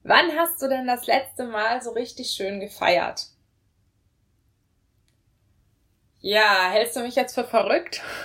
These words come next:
<laughs> Je nachdem, wie es dir gerade geht, liegst du vielleicht gerade da, es geht dir beschissen. Ähm, du hast vielleicht, keine Ahnung,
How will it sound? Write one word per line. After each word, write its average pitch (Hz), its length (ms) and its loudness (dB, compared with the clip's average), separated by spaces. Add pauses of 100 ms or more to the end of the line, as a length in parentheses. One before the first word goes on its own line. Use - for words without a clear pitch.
(280)
<laughs> - 1000 -8
Je 220 120 -2
nachdem, 240 340 0
wie 269 80 -2
es 269 80 -6
dir 254 160 0
gerade 247 300 4
geht, 240 260 -4
liegst - 220 -6
du 262 60 -4
vielleicht 233 340 4
gerade 226 320 2
da, 226 300 4
es 254 120 -4
geht 233 200 -6
dir 220 120 -2
beschissen. 277 680 -6 (420)
Ähm, 220 720 0
du 233 140 -4
hast 233 460 -2 (380)
vielleicht, 226 800 4 (640)
keine 269 240 -2
Ahnung, 220 480 -2